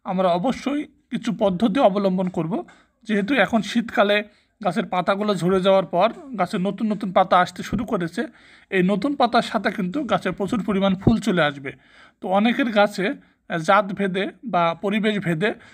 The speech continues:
অনেকের গাছে কিন্তু আগে আগে ফুল চলে এসেছে এবং অনেকের গাছে এখনও পর্যন্ত ফুল আসেনি, ফুল আসছে। তো সেক্ষেত্রে আমরা কোন ধরনের রাসায়নিক সার ব্যবহার করলে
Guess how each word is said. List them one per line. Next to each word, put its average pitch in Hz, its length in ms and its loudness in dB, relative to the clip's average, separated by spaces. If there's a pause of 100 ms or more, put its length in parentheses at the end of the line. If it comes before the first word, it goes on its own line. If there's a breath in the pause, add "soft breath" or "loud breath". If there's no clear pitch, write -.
(140 loud breath)
অনেকের 190 320 0
গাছে 185 260 2
কিন্তু 196 240 -2
আগে 190 300 2
আগে 190 240 0 (160)
ফুল 214 200 -2
চলে 208 280 -2
এসেছে 175 260 -4 (460 loud breath)
এবং 185 180 0 (140)
অনেকের 208 380 2
গাছে 190 260 2
এখনও 214 240 0
পর্যন্ত 196 300 -2 (120)
ফুল 214 160 0
আসেনি, 185 360 0 (140)
ফুল 180 200 -6
আসছে। 165 340 -2 (680 loud breath)
তো - 120 -8
সেক্ষেত্রে 269 440 2
আমরা 226 200 4
কোন 226 240 -2
ধরনের 214 340 0
রাসায়নিক 214 380 -2
সার 208 160 -4
ব্যবহার 175 280 0
করলে 175 280 -2